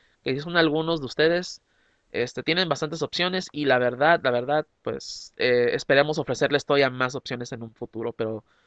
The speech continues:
por lo menos, como les digo, a Spotify, iTunes, TuneIn,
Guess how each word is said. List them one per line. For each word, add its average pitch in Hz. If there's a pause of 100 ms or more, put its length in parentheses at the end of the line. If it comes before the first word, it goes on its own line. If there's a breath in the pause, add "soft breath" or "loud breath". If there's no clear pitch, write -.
(380 loud breath)
por 135
lo 143
menos, 180
como 151
les 143
digo, 175
a 135
Spotify, 190 (120)
iTunes, 165
TuneIn, 156